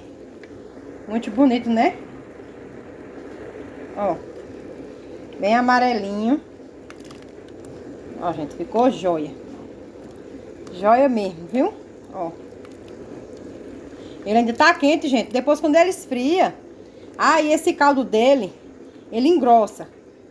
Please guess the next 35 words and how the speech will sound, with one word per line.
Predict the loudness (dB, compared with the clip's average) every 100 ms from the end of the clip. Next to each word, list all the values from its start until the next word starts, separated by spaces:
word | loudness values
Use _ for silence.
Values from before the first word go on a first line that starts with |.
| -20 -20 -20 -20 2
Só | 4
que | 6
eu | 6
tô | 6
mostrando | 6 4 2
pra | 4 4
vocês | 2 0 2
assim | 0 -2 0
logo, | 4 4 4 -2 -14 -14 -4
porque | -2 -2 0 2 0 -2 -14 -20 -18 -18 -18 0
já | 6 6
é |
tarde | 6 4 6
e | 4
eu |
quero | 4 2
postar | 0 2 4
o | 4
vídeo | 2 0
pra | 2
vocês, | 2 2 0 0
né? | 2 2 0 -8 -20 -20 -20 -20 -6
Aí, | 2 4 6 6 4 2 2
ainda | 2 4
vai | 2
sair | 4 6 6
um |
pouquinho | 4 4 4 4
tarde | 2 2 2 2
hoje. | 0 -4 -14 -20 -20 -20 -18 -18 -18 -18 -8
Mas | 0 0 4
se | 4
não, | 6 6 4
eu | 2
ia | 2 0